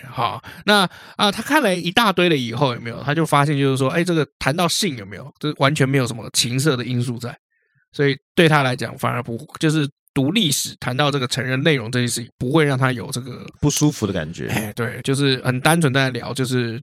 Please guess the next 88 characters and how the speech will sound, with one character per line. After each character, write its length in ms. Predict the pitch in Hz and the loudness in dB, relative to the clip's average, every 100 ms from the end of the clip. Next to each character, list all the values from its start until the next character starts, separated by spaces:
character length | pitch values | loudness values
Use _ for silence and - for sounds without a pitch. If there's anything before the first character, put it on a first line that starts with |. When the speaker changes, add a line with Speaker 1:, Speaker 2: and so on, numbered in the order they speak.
| - | -2
Speaker 1:
成 260 | 139 131 | 2 4
人 220 | 135 123 | 4 2
资 180 | 131 123 | 0 0
讯 160 | 120 123 | 2 0
内 140 | 113 | -2
容。 100 | 98 - _ _ _ _ | -6 -12 _ _ _ _
Speaker 2:
嗯。 160 | 110 95 82 _ | -4 -4 -6 _
Speaker 1:
啊， 240 | 120 - - | -6 -6 -8
我 60 | 131 | 0
们 140 | 131 | 2
没 100 | 139 | 4
有 120 | 143 123 | 2 2
三 180 | 135 | 2
色 160 | 131 135 | 2 0
性 160 | 120 120 | 0 -4
的 80 | |
感 140 | 120 127 | -10 -14
觉， 120 | - | -10
没 100 | 143 | 0
有 80 | 170 131 | 0 2
情 240 | - 135 | 0 2
欲 200 | 151 156 127 | 2 2 0
波 200 | 135 139 | 2 2
动。 220 | 135 127 - - | 2 -2 -10 -12
Speaker 2:
我 80 | - | -2
们 120 | 113 | 2
聊 120 | 131 123 | 4 4
的 80 | |
时 80 | 123 | 4
候 80 | 120 | 4
也 120 | 107 | 2
是 140 | 95 110 | 0 2
这 100 | 110 | 2
样， 100 | 101 | 2
没 80 | |
有 60 | 113 | 0
情 160 | - 101 | 0 -2
欲 80 | |
波 180 | 95 92 | -2 0
动 160 | 95 87 | -2 -2
啊。 140 | 76 - | -6 -2
Speaker 1:
对 140 | 131 | 0
啊， 120 | 117 110 | 0 0
而 60 | |
且 60 | 165 | 0
我 60 | - | 2
看 140 | 170 | 2
着 80 | 143 | 2
你 100 | 127 | 0
如 100 | 139 | 2
果 80 | 151 | 2
有 60 | |
情 180 | 127 131 | 2 0
欲 40 | |
波 120 | 131 135 | 2 2
动 80 | |
也 60 | 127 | 0
是 80 | 113 | -4
蛮 160 | 101 | -8
奇 180 | 98 110 | -6 -8
怪 220 | 101 104 | -8 -8
的。 60 | 92 - - - - | -8 -10 -12 -12 -12
Speaker 2:
<laughs> 480 | - - - - - | -12 -6 -6 -6 -2
我 60 | 110 | 2
们 80 | |
都 60 | 131 | 4
是 80 | 156 | 6
为 120 | 165 | 6
了 60 | 135 | 4
节 100 | 120 | 2
目 120 | 139 | 4
效 200 | 147 120 | 4 4
果 160 | 95 | 2
啊。 200 | 71 - - | -2 -4 -4
Speaker 1:
<laughs> 40 | |
对 140 | - 165 | -2 -2
啦， 120 | 139 - | -4 -6
对 120 | 131 | -6
啦， 180 | 160 139 | -6 -8
OK 240 | 135 135 | 0 2
哈。 200 | 123 135 - - - | 2 -2 -6 -16 0
然 80 | 156 | 4
后 40 | 208 | 6
再 100 | 233 | 6
来 80 | |
他 160 | 196 196 | 4 4
就 100 | 202 | 4
说， 280 | 196 190 | 4 2